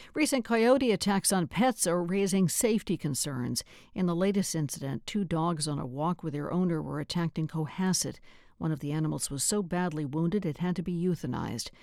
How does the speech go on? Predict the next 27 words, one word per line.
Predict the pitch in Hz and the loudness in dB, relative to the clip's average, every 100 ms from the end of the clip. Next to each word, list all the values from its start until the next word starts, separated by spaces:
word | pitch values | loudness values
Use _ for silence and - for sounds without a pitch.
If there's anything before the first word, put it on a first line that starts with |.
| - - - | -20 -20 -14
Kara | - 170 156 135 | -6 -4 -2 -2
Holmquist | 175 170 - 127 117 147 | 0 0 0 -6 -6 -6
is | 135 | -6
Director | 147 151 - 139 | -4 -6 -6 -8
of | - | -4
Advocacy | 156 156 - 143 143 | -4 -4 -6 -6 -4
for | 156 | -6
the | 147 - | -6 -2
M | 175 | 0
S | 180 135 | 0 -2
P | 185 | -2
C | 160 175 160 | -2 0 0
A. | 175 170 - - - | 0 0 -2 -16 -6
She | 214 | 0
says | 202 190 - | 4 4 2
anyone | 208 226 147 127 | 4 4 2 -2
approached | 135 - 226 254 - | -6 -2 0 0 0
by | 208 | -2
a | 190 | -2
coyote | - 175 170 175 185 | -2 0 2 2 0
should | - 147 | -2 -2
make | 143 190 - | 0 0 0
noise, | 170 165 180 220 - - - | 0 2 2 2 -2 -12 -14
yell | 135 151 202 | -6 0 0
at | 196 | 0
the | 180 160 | -2 0
animal, | 165 180 196 226 | 2 2 2 -2